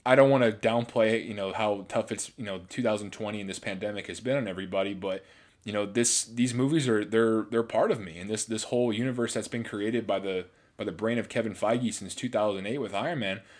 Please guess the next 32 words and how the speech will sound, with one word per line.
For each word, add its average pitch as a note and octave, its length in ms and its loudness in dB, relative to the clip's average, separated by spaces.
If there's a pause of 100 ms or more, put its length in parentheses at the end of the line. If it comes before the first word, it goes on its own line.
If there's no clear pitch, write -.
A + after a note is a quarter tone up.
(340)
you A2 80 -6
know, G#2 80 -2
the G2+ 60 -2
Marvel A2+ 280 4
Cinematic A#2 420 -2
Universe C3+ 380 0
is F2+ 120 -8
deeply A2+ 340 -2
entrenched A2+ 400 -2
inside A2+ 320 2
of D3+ 60 0
me, G2+ 180 -2
and F#2+ 220 -4
I, G#2+ 380 0
I G2+ 100 -2
love G#2+ 240 2
talking G#2+ 360 0
about G#2+ 260 2
it. G#2+ 120 2
I G2+ 100 -6
love, G2+ 260 -4
like, F#2+ 280 -4 (380)
you G2+ 80 -8
know, G2 140 -4
figuring A#2 400 4
out A2 160 2
what's A2 240 -2
next G#2+ 280 -2
and G#2 60 -4
all G2 120 -2
that. F#2+ 180 0
So, G2+ 320 0